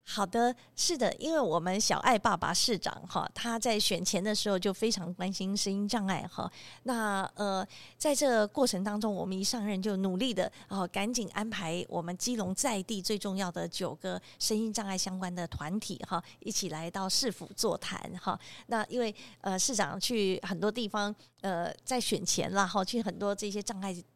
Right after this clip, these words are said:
机构、障碍团体，他们都说：“我怎么没去过市政府啊？” <laughs> 好，所以呢，呃，我们赶紧邀请他们。我们在一月十一号的时候有了一个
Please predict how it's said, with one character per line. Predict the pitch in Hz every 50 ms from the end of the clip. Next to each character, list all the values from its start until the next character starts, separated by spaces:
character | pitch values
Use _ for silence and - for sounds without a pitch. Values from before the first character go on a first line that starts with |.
| _ - -
机 | - 208 180
构、 | - 214 180 180
障 | 180 - 214 196
碍 | 196 190
团 | - - - - 165 190
体， | - 196 180 - - - - -
他 | - 214 208
们 | 196
都 | 208 208
说 | 196 - 202 196
：“我 | 214
怎 | 240 247
么 | 208
没 | 214 214
去 | 208 - 254
过 | 214 240
市 | 233 - - 254 208
政 | 254 233 196
府 | - - - 147
啊？” | 151 - 196 - - 151 - -
<laughs> | - -
好， | - 247 - 180
所 | 214 - 277
以 | 277 247
呢， | 233 233 240 - - - -
呃， | - 233
我 | 208 196
们 | 202 233 240
赶 | 233 220 254
紧 | 269 247 202 185
邀 | 202 214 233
请 | - 226 185 180
他 | 214 220 233
们。 | 233 208 185 - -
我 | 190 175
们 | 185 196
在 | - 233 214
一 | - - 220 233
月 | 240 226
十 | 208 - - 202
一 | 196 214
号 | 226 - 233 208 185
的 | 190 208
时 | - 226
候 | 202 185 - - - -
有 | - 202
了 | 185 190 190
一 | 208
个 | 196 214 202 190 190